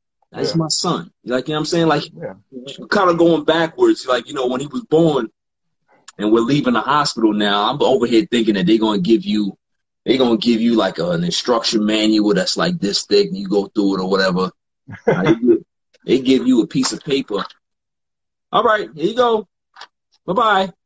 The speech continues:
Speaker 2: God bless. <laughs>
Speaker 1: So that, that, that's it? That's all you giving me is a piece of paper?
Speaker 2: Yeah.
Speaker 1: So, like, you know,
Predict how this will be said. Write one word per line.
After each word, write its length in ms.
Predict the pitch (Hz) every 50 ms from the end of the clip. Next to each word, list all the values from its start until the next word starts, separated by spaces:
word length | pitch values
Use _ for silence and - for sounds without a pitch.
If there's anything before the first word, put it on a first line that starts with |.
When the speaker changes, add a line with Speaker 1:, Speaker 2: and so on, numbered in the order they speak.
| _ _ _ _ _ _ _ _ _ _ _ _ _ _ _ _ _ _
Speaker 2:
God 140 | 107 104 104
bless. 340 | 101 113 110 107 104 - - _ _ _ _
<laughs> 120 | - 160 - -
Speaker 1:
So 180 | 127 - 143
that, 200 | 135 143 139 - - _ _
that, 240 | 131 143 160 160 - - _ _
that's 280 | 120 139 151 160 - 170
it? 160 | 196 226 226 -
That's 200 | 139 135 139 156
all 120 | 175 175
you 120 | 170 170 165
giving 260 | 151 170 180 180 175 175
me 120 | 180 180
is 100 | 175 165 160
a 60 | 160
piece 240 | - 185 185 180 170
of 80 | 160
paper? 340 | 175 190 208 208 220 233 277 320 - _ _
Speaker 2:
Yeah. 120 | - 143 139
Speaker 1:
So, 160 | - - 170
like, 280 | 170 165 160 165 165 170
you 60 | 202
know, 280 | 190 175 156 135 117